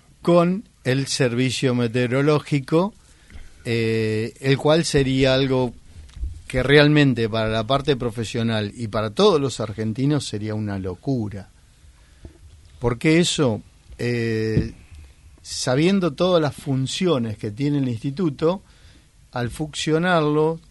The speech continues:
tiene algo de ciento veinte almas. ¿Qué pasarían a ser ciento veinte almas contra mil doscientas almas que tiene el servicio meteorológico? O sea que en cualquier momento lo va a fagocitar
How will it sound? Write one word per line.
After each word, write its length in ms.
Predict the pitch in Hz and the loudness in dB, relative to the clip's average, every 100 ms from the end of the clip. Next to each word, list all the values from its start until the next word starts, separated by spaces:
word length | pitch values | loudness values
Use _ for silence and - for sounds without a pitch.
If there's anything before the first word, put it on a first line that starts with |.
| - | -16
tiene 340 | - 139 139 135 | -4 0 2 2
algo 260 | 135 127 | 2 0
de 220 | 123 120 | 0 -2
ciento 680 | 113 - 151 147 143 131 123 | -4 -4 0 2 0 0 0
veinte 960 | 127 131 127 123 123 120 117 110 110 110 - - | 0 0 0 -2 -2 -2 -2 -4 -6 -10 -18 0
almas. 720 | 139 143 131 135 139 - - - - - - - - - | 4 4 4 0 -2 -6 -10 -18 -20 -20 -20 -20 -20 -12
¿Qué 100 | 143 | -6
pasarían 540 | 139 139 135 143 147 135 | -4 -2 0 2 2 2
a 60 | |
ser 180 | - 143 | 0 -2
ciento 440 | - 143 147 135 | 0 0 2 2
veinte 280 | 139 147 143 | 2 2 2
almas 300 | 143 151 143 - | 0 0 -4 -2
contra 640 | 170 170 170 165 165 160 - | 2 2 0 -2 -4 -6 -8
mil 380 | 139 170 220 208 | -6 -2 -2 -2
doscientas 680 | 160 143 170 170 151 143 180 | -4 -4 -6 -6 -6 -6 -4
almas 640 | 170 151 147 151 156 - - - - - | -2 -2 -4 -6 -8 -14 -20 -16 -14 -8
que 120 | 123 | -6
tiene 340 | 113 131 135 139 | -2 0 0 0
el 100 | 135 | -2
servicio 480 | 123 113 127 113 123 | -4 -4 -4 -4 -6
meteorológico? 880 | 120 120 123 147 139 127 117 151 - - - - | -4 -2 -2 -4 -4 -8 -6 -8 -8 -18 -18 -12
O 40 | |
sea 120 | - | -8
que 80 | 117 | -6
en 140 | 113 110 | -4 -6
cualquier 300 | 110 123 131 | -6 -4 -4
momento 420 | 127 127 127 131 | -4 -4 -6 -6
lo 140 | 113 | -6
va 100 | 117 | -6
a 40 | 117 | -8
fagocitar 1040 | 107 104 104 - - 98 123 127 117 | -6 -6 -6 -8 -8 -4 0 0 0